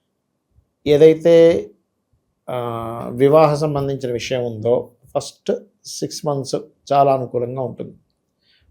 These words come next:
దాని తర్వాత అనుకూలంగా ఉండదని కాదు, ఏదైనా కొంచెం మారిపోయాడు కదా, మళ్ళీ వక్రించినప్పుడు అనుకూలత ఏర్పడడం. ఎప్పుడు వక్రిస్తాడు మనకి అంటే, ఆ, జూన్, జూలై, ఆగస్టు, అక్టోబర్, నవంబర్, డిసెంబర్ నుంచి కొంత వక్రిస్తాడు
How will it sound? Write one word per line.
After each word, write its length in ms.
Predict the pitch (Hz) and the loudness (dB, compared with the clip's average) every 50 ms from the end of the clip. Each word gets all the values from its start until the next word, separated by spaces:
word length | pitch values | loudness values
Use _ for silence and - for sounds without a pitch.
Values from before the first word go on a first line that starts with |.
| _ _ _ _ _ _ 180 | _ _ _ _ _ _ -2
దాని 240 | 151 156 156 147 139 | 2 2 2 4 4
తర్వాత 260 | 151 151 165 180 180 185 | 4 4 4 4 2 -2
అనుకూలంగా 380 | 165 160 160 175 180 180 175 165 151 | -4 -2 -2 -2 -2 -2 -4 -4 -2
ఉండదని 340 | 147 147 156 165 170 165 151 | -2 0 0 0 -2 -4 -4
కాదు, 440 | - 131 123 127 139 147 - - - - _ _ _ _ _ _ _ _ - | -4 -4 -4 -2 -4 -6 -6 -8 -14 -20 _ _ _ _ _ _ _ _ -8
ఏదైనా 360 | - 190 185 190 196 208 220 | -6 -4 -2 0 0 0 0
కొంచెం 460 | 220 208 220 196 170 180 170 160 143 - - - 156 151 | -2 -2 -4 -4 -4 -4 -4 -4 -6 -10 -12 -8 -2 0
మారిపోయాడు 440 | 151 160 165 160 175 160 151 143 | 2 2 2 4 2 2 2 2
కదా, 120 | 139 147 139 | 0 -2 -2
మళ్ళీ 180 | 139 143 147 | 0 0 0
వక్రించినప్పుడు 840 | 139 139 135 139 - 156 156 156 151 151 - - 135 120 123 127 123 | 0 0 -2 -2 -2 -2 -2 -2 -4 -6 -8 -10 -10 -8 -6 -4 -4
అనుకూలత 400 | 123 123 120 127 123 123 123 117 | -4 -6 -6 -6 -6 -6 -6 -8
ఏర్పడడం. 480 | 127 123 - - - - - - - - _ - - _ _ _ _ - - | -8 -8 -10 -10 -12 -12 -12 -12 -14 -14 _ -20 -20 _ _ _ _ 0 0
ఎప్పుడు 220 | 165 156 180 185 | 2 2 2 2
వక్రిస్తాడు 580 | 170 160 151 - 156 151 147 - - 135 127 127 | 2 2 2 0 -4 -6 -4 -2 -2 -2 -2 -2
మనకి 400 | 127 127 120 - - 131 131 135 | -4 -8 -10 -10 -10 -8 -8 -6
అంటే, 260 | 131 131 131 180 233 285 269 _ _ _ _ _ _ _ - - | -8 -8 -8 -8 -8 -10 -10 _ _ _ _ _ _ _ -16 -12
ఆ, 380 | 151 143 139 131 127 127 123 127 | -8 -6 -6 -6 -6 -6 -6 -6
జూన్, 200 | 131 135 139 139 | -8 -8 -8 -8
జూలై, 200 | 135 135 135 139 | -8 -6 -6 -6
ఆగస్టు, 380 | 139 135 135 113 117 127 143 - _ - | -6 -8 -8 -10 -12 -16 -20 -18 _ -12
అక్టోబర్, 440 | - - _ - 185 175 160 160 143 139 - - - 139 139 | -12 -10 _ 0 2 2 2 0 -2 -4 -8 -12 -8 -4 -2
నవంబర్, 400 | 139 147 156 160 160 160 156 151 | 0 0 0 0 2 0 2 2
డిసెంబర్ 460 | 147 139 - - 143 139 139 135 131 | 0 -2 -4 -4 -6 -6 -6 -6 -6
నుంచి 200 | 131 139 143 180 | -6 -6 -6 -4
కొంత 200 | 180 185 160 143 | -4 -4 -4 -2
వక్రిస్తాడు 580 | 127 120 - - 123 117 - - - 62 62 | -4 -4 -4 -6 -10 -10 -10 -12 -14 -14 -14